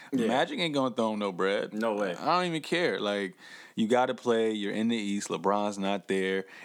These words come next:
Speaker 2: Everyone calls you top three, top five player.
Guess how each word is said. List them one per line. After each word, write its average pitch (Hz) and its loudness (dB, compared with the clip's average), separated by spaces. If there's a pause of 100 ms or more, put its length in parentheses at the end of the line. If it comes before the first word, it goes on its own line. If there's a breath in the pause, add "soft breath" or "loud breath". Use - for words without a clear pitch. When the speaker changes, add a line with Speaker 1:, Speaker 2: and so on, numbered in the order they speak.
Speaker 2:
Everyone 104 0
calls 98 0
you 98 -4
top 101 0
three, 98 -4
top - 0
five 95 0
player. 95 -2